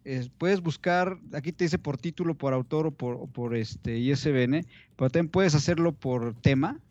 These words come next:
Estuve haciendo algunas pruebas con historia, con cálculo, con ese tipo de cosas.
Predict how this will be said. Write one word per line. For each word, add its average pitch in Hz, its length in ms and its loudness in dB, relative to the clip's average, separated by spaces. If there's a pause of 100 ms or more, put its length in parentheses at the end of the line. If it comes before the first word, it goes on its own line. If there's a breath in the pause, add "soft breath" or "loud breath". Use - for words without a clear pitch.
(500)
Estuve 147 360 0
haciendo 151 260 0
algunas 143 340 2
pruebas 131 400 0
con 110 240 -8
historia, 117 600 0
con 107 720 -12
cálculo, 110 600 -2
con 113 220 -14
ese 113 140 -8
tipo 131 240 -6
de 120 60 -6
cosas. 135 300 0